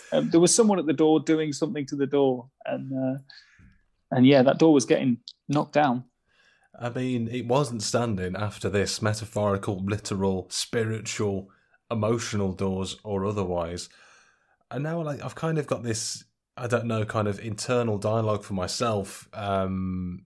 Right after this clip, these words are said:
Speaker 2: because I only watched it last night at the point of record. Now I'm trying to weigh up which one of these is actually the better Ghost Rider, if it was this one or the first one. Um,
Speaker 1: Oh, God. I'd have to watch the first one again, and I do not want to do that.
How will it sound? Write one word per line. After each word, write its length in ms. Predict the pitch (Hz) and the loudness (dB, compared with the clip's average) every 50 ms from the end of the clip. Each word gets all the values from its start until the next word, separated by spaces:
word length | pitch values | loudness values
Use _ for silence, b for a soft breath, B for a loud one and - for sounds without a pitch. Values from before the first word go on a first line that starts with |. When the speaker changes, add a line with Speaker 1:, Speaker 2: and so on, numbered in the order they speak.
| - | -12
Speaker 2:
because 220 | - 113 113 110 101 | -10 -6 -2 2 2
I 80 | 101 | 4
only 120 | 101 101 98 | 4 2 0
watched 240 | 95 92 95 - - | -2 -4 -6 -8 -8
it 120 | 95 95 | -6 -6
last 260 | 95 92 - - - | -6 -6 -6 -4 -4
night 140 | 104 95 95 | -2 -2 -2
at 80 | 101 95 | -4 -8
the 60 | 95 | -10
point 260 | - - 101 95 95 | -6 -4 -4 -4 -4
of 60 | 90 92 | -6 -8
record. 560 | 90 - - 113 101 95 92 92 92 90 92 | -10 -6 -2 -2 -2 0 -2 -4 -6 -8 -8
Now 160 | 110 117 131 | -10 -10 -8
I'm 60 | 131 113 | -8 -6
trying 240 | - 135 123 117 | -4 -4 -4 -4
to 100 | 107 113 | -4 -6
weigh 240 | 104 98 107 107 107 | -6 -6 -4 -4 -2
up 180 | 104 98 98 - - b b b b b b b b b b b b b b b _ - | -4 -4 -6 -8 -14 b b b b b b b b b b b b b b b _ -12
which 300 | - 127 165 - - - | -8 -8 -8 -8 -6 -4
one 120 | 156 147 139 | -4 -4 -2
of 60 | 123 | -2
these 220 | 135 131 127 110 | -4 -4 -4 -2
is 140 | 117 110 120 | -2 0 -2
actually 340 | 120 120 - - - 127 117 | -2 -2 -4 -8 -6 -4 -4
the 100 | 104 107 | -4 -2
better 260 | - 120 107 113 107 | -2 -2 -2 -2 -4
Ghost 340 | - 107 107 139 127 - - | -2 0 0 0 -2 0 0
Rider, 260 | 113 101 98 98 98 | 0 2 2 2 0
if 120 | 98 98 - | 0 0 -2
it 80 | 120 | -4
was 160 | - 104 95 92 | -4 -4 -4 0
this 280 | 110 113 110 - - - | 0 0 0 -2 -4 -4
one 180 | 107 104 101 | -2 -2 0
or 160 | 101 98 98 | 0 0 -2
the 60 | 95 92 | -2 -4
first 480 | - - 113 120 139 139 - - - 101 | -4 -2 -2 -2 -2 -4 -6 -8 -6 -4
one. 320 | 95 87 82 82 80 82 - - | -4 -4 -4 -6 -10 -12 -12 -10
Um, 440 | 101 98 92 95 95 95 92 95 | -6 -4 -4 -2 -4 -4 -4 -6
Speaker 1:
Oh, 280 | 90 90 90 - - - _ - | -6 -6 -6 -8 -8 -10 _ -6
God. 340 | 120 120 117 113 110 - - - - | -4 -4 -4 -4 -6 -8 -12 -10 -6
I'd 120 | 151 131 | -4 -2
have 120 | 139 131 - | 0 2 4
to 80 | 131 | 4
watch 160 | 123 123 - | 4 4 4
the 80 | - 110 | 0 -2
first 240 | - 131 131 - - | 0 0 0 2 0
one 80 | 120 113 | -2 0
again, 260 | 107 123 123 117 117 | 2 2 2 2 2
and 140 | 110 110 120 - | -2 -4 -4 -6
I 100 | 123 131 | -6 -6
do 140 | 127 123 | -2 -2
not 360 | 120 117 110 120 151 185 185 170 | 0 0 2 2 2 0 0 -2
want 200 | 165 190 190 180 | -2 -2 -2 -2
to 80 | 202 202 | -4 -4
do 140 | 175 202 202 | -4 -4 -4
that. 300 | 175 180 175 139 - - | -2 -4 -4 -4 -6 -10